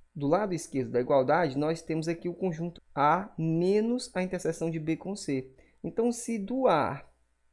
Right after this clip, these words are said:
você retira aqueles elementos que estão na interseção de B com C, sobra só essa partezinha pintada de branco, certo?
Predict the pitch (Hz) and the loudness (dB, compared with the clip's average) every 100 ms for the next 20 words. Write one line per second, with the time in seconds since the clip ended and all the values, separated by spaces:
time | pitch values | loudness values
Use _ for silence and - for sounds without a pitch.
0 | - - _ _ _ _ 165 165 185 151 | -20 -20 _ _ _ _ -6 -2 2 4
1 | 220 269 - - 247 269 160 - 151 135 | 4 2 -4 -4 0 2 2 2 -4 0
2 | 143 139 135 131 - - - 185 214 208 | 2 2 0 -2 -10 -16 -8 -4 0 -2
3 | 196 185 156 147 - 123 123 120 131 - | 0 -2 -2 -4 -4 -4 -4 -2 -4 -2
4 | 139 135 - 180 185 - - - _ _ | -4 -4 2 4 4 2 -14 -20 _ _
5 | - 160 151 151 147 147 - - 143 143 | -2 0 0 -2 -2 -2 -4 -4 0 0
6 | 139 139 131 139 147 160 160 131 127 135 | -2 -6 -2 -2 -2 -6 -4 0 0 0
7 | 147 170 127 - - - 131 160 - | -6 -8 -8 -8 -16 -2 0 0 -6